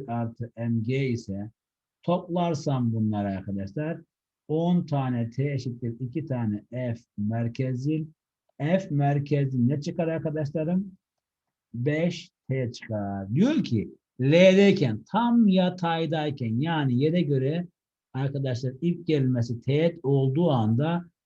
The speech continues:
bu her zaman ne eşittir? Merkezil kuvvete eşittir. Yani bu aynı zamanda L'deki ip gerilmesidir.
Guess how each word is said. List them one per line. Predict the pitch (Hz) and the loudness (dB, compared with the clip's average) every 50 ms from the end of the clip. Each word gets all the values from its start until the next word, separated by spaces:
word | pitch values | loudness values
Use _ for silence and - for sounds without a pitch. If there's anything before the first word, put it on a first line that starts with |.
| _ _ - | _ _ -4
bu | 131 143 156 175 180 | -2 2 4 4 4
her | 165 165 175 170 160 | 4 4 4 2 2
zaman | 147 147 135 135 127 120 120 120 131 | 2 2 2 2 2 2 2 4 4
ne | 147 160 | 4 4
eşittir? | 160 139 151 156 160 - 180 180 180 180 180 - _ _ _ - | 2 2 0 -2 -2 -2 0 0 0 0 -4 -8 _ _ _ -8
Merkezil | 127 131 135 135 135 135 131 135 - 135 135 131 127 123 131 147 156 151 143 - _ _ _ _ _ - | -6 -4 -2 0 0 -2 -2 -2 -2 -2 0 0 -2 -2 -2 -2 -2 -2 -6 -10 _ _ _ _ _ -8
kuvvete | - 139 135 123 123 123 117 120 151 | -4 -2 0 0 0 -2 -2 -2 -2
eşittir. | 127 113 113 95 98 113 | -2 -4 -4 -4 -4 -2
Yani | 131 147 143 135 127 123 123 123 | 0 0 0 0 0 -2 -2 -4
bu | 131 135 | -4 -2
aynı | 139 139 139 | 0 0 0
zamanda | 135 139 127 117 110 104 107 104 | 0 0 0 0 0 -2 -2 -2
L'deki | 101 107 113 120 131 131 127 120 117 127 127 120 - 147 | -2 -2 0 0 0 0 0 0 -2 -2 -4 -4 -2 -2
ip | 135 117 - | -2 -2 -2
gerilmesidir. | 123 117 107 104 104 104 104 104 - 143 151 147 | -2 0 2 2 2 0 0 -4 -4 -4 -4 -4